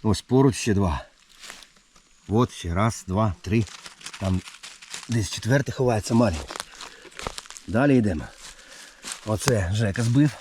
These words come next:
одного. Так. Дивимося далі. Один, другий, третій, четвертий, п'ятий. Воно шостий стоїть.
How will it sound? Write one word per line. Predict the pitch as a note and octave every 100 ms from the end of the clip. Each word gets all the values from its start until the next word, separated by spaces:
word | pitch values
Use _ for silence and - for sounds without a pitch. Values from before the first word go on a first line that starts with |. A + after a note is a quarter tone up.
| -
одного. | B2 C#3 C3+ C#3+ - - - - - _ _ _ - - - - - - - - - - - - -
Так. | G2 F#2 - - _ - - - - - - -
Дивимося | G#2 D#3 E3+ C#3+
далі. | B2+ D#2+ - - - - _ _ - - - - - - - - -
Один, | E2 A2+ A2 - - - -
другий, | E2 F#2+ A#2 F#2 B1 _ _ _ - - _ _ _ - - -
третій, | G2 G#2+ G2 D#2 - _ _ _ - - - - - - - - - - - - - - - - - - - - -
четвертий, | - - A2 G#2+ F#2+ F#2+ - _ _ _ -
п'ятий. | - - - - - - - - A5+ - - - - - -
Воно | C3+ C#3+ C#3
шостий | - F#3 F3+ - D3+
стоїть. | - C3+ A2+ F#2+